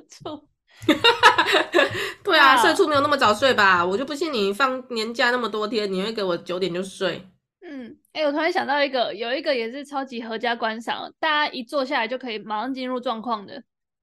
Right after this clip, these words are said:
Speaker 2: 对。
Speaker 1: 叫做《模范生》，就是泰国的。
Speaker 2: 泰国的。
Speaker 1: 对，那一部也是。
Speaker 2: 讨，讨，讨英检的。
Speaker 1: 对，<laughs> 作弊类型的，就是 <laughs> 大家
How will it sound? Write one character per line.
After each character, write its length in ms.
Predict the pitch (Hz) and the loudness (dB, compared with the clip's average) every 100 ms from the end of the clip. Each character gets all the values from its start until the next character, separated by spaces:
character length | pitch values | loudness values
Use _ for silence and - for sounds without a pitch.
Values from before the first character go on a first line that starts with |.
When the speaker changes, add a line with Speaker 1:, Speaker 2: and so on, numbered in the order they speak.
| _ | _
Speaker 2:
对。 220 | 247 233 185 | 2 4 4
Speaker 1:
叫 60 | |
做 340 | 262 220 - _ _ _ _ _ | 4 2 -2 _ _ _ _ _
《模 280 | 247 240 262 | -6 -4 -2
范 320 | 311 269 220 | -2 -2 -2
生》， 420 | - 240 214 240 _ | -8 -6 -6 -10 _
就 160 | - 294 | -10 -8
是 440 | 277 294 269 240 - - | -6 -8 -6 -8 -14 0
泰 300 | 403 320 240 | 4 4 6
国 100 | 196 | 6
的。 200 | 202 180 | 6 4
Speaker 2:
泰 40 | |
国 20 | |
的。 240 | 147 143 - - | 0 -10 -10 2
Speaker 1:
对， 440 | 349 233 226 - _ | 4 4 0 -8 _
那 180 | 311 330 | -6 0
一 20 | |
部 220 | 277 254 302 | 4 2 4
也 80 | |
是。 40 | 247 | 4
Speaker 2:
讨， 140 | 247 | 4
讨， 140 | 285 277 | 2 2
讨 120 | 254 | 2
英 220 | 320 370 | 2 0
检 220 | 339 247 | 0 0
的。 300 | 220 208 160 - _ _ _ _ _ - | 2 0 -2 -8 _ _ _ _ _ -2
Speaker 1:
对， 580 | 440 - 494 453 302 427 494 - | 0 2 2 2 2 2 0 -4
<laughs> 400 | 392 _ _ _ | -20 _ _ _
作 180 | - 392 | 2 4
弊 280 | - 403 349 | 4 4 4
类 220 | 349 311 | 4 4
型 280 | 359 247 220 | 2 -4 -4
的， 300 | 226 214 208 285 - | -2 -2 -4 -12 -10
就 100 | 330 | -4
是 140 | 359 | 0
<laughs> 160 | 403 - | 0 2
大 680 | 349 320 381 392 - - - | 0 2 0 -2 -6 -6 -4
家 60 | 403 | 0